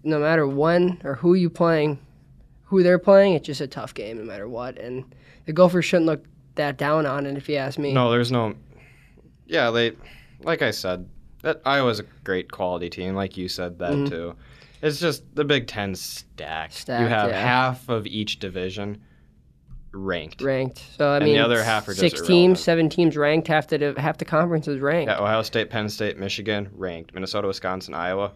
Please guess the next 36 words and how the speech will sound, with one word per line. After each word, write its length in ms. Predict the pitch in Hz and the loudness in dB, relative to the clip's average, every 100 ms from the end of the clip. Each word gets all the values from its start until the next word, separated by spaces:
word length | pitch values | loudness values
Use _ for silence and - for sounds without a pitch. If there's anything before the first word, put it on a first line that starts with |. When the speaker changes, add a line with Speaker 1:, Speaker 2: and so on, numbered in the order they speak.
| - | -14
Speaker 2:
ranked. 520 | 85 87 82 80 - - - _ | -10 -8 -8 -12 -20 -20 -20 _
Speaker 1:
There's 180 | 151 135 | -12 -8
six 240 | - 139 156 | -6 -6 -4
right 200 | 147 156 | -2 0
there. 200 | 165 147 151 | 2 2 2
And 180 | 165 | 4
Indiana, 420 | 156 175 165 175 175 | 6 6 8 8 8
I 20 | |
know 140 | 160 | 6
last 280 | 143 143 135 | 4 2 0
week 100 | 151 | -2
was 140 | 147 139 | -2 2
ranked. 240 | 143 147 | 2 2
It 80 | 151 | 2
almost 240 | 151 143 | 0 -2
beat 160 | 156 147 | -4 0
Penn 180 | 165 156 | 0 0
State. 380 | - 196 151 | 2 2 0
So, 120 | - 147 | 0 2
I 40 | |
mean, 140 | 151 151 | 4 4
Speaker 2:
Yeah. 100 | 196 | 2
Speaker 1:
it's 80 | |
just 220 | 175 - 156 | 0 -2 -2
a 40 | |
very 240 | 156 151 | 2 2
competitive 480 | 143 135 143 131 123 | 0 -4 -4 -4 -6
conference. 260 | 127 123 120 | -6 -4 0
Speaker 2:
Honestly, 440 | 139 196 208 233 | 0 0 0 2
I 100 | 196 | 2
feel 440 | 185 156 175 175 131 | 0 -2 0 -2 -2
that 360 | 127 123 117 - - - | 0 0 -2 -8 -20 -6
re-, 200 | 120 120 - - - _ - | -4 -4 -6 -20 -20 _ -2
omitting 440 | 135 123 127 143 | 2 4 4 2
Ohio 360 | 120 110 120 123 | 2 2 2 0
State, 480 | - - 110 156 | -2 -2 0 0